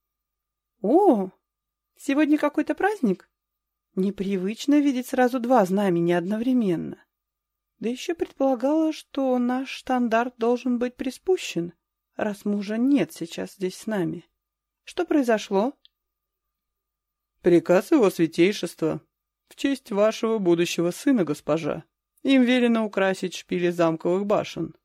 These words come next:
«О, это что, так положено? Не знала». И перед ней открыли ворота, выпуская их маленький пеший отряд,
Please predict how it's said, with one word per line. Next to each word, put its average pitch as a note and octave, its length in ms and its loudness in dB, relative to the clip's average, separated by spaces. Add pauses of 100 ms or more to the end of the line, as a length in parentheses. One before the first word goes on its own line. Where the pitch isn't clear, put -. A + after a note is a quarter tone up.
(1200)
«О, A#3+ 560 6 (640)
это C#4+ 200 0
что, B3+ 200 -2
так - 200 -4
положено? C4 640 4 (720)
Не C#4 180 6
знала». B3 540 2 (1200)
И F#3 120 0
перед D#3+ 320 -2
ней F3 280 2
открыли D#3+ 400 0
ворота, E3 480 -2
выпуская A3 540 -4
их G#3 160 -8
маленький G#3 500 -2
пеший F3 460 0
отряд, C4 540 -6